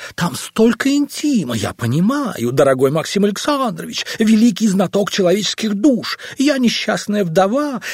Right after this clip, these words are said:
которую вы буквально вытащили из петли. Ах, и скольким людям вы украсили жизнь! Без вас, да просто удавка! Вы ж гений, колосс,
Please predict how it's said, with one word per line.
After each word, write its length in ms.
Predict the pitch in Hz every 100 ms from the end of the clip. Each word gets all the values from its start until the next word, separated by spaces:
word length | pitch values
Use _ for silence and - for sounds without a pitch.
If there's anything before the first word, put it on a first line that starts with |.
| -
которую 420 | 202 196 233 226
вы 160 | 226 240
буквально 480 | 226 214 233 226
вытащили 560 | 180 240 302 294 - 294
из 180 | 294 -
петли. 540 | - 339 277 - 127 -
Ах, 380 | 233 196 - - -
и 80 | 202
скольким 500 | - 247 226 226 208
людям 380 | 254 269 254 -
вы 120 | 214 254
украсили 520 | 190 214 220 269 285
жизнь! 420 | 277 294 190 147 - -
Без 220 | 190 147
вас, 320 | 214 233 - -
да 120 | -
просто 320 | - 131 - 262
удавка! 540 | 269 320 262 - - -
Вы 140 | 139 151
ж 140 | 98
гений, 420 | 165 294 269 131
колосс, 640 | 107 151 156 311 277 -